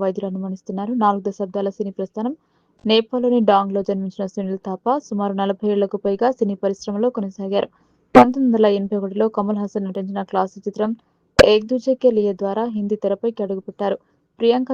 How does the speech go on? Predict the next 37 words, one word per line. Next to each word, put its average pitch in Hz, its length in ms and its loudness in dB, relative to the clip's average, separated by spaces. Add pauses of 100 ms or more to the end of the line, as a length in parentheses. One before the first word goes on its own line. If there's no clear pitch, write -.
చోప్రా 214 260 -2
నటించిన 196 420 -6 (180)
మేరీ 202 260 0
కోమ్ 220 280 -4 (160)
చిత్రంలో 196 420 -2 (200)
నర్జిత్ 220 360 -2
సింగ్ 277 300 -4
కోచ్ 208 240 -2 (100)
పాత్ర 208 260 0 (120)
ఆయనకు 208 340 -4
దేశవ్యాప్త 202 500 -4
గుర్తింపునిచ్చింది. 196 760 -6 (460)
ఈ 240 80 2 (100)
పాత్రకు 247 380 2
గాను 240 300 0 (120)
ఆయన 208 180 0 (180)
ఫిల్మ్‌ఫేర్ 220 520 2
అవార్డుకు 196 440 -4
కూడా 202 120 -4
నామినేట్ 190 440 -6
అయ్యారు. 196 260 -2 (440)
నసీబ్ 240 420 -4
వాలా, 208 240 2 (180)
మానవ 202 380 -4
హత్య 196 260 -6
వంటి 196 260 -8
చిత్రాలతో 196 440 -4
పాటు 190 340 -2 (420)
ప్రసిద్ధ 254 320 2
వెబ్ 247 280 4
సిరీస్ 269 320 0
ది 220 80 6
ఫ్యామిలీ 214 460 0 (100)
మ్యాన్‌లో 202 280 -2
కూడా 202 280 -6
ఆయన 226 180 0
నటించారు. 190 560 -6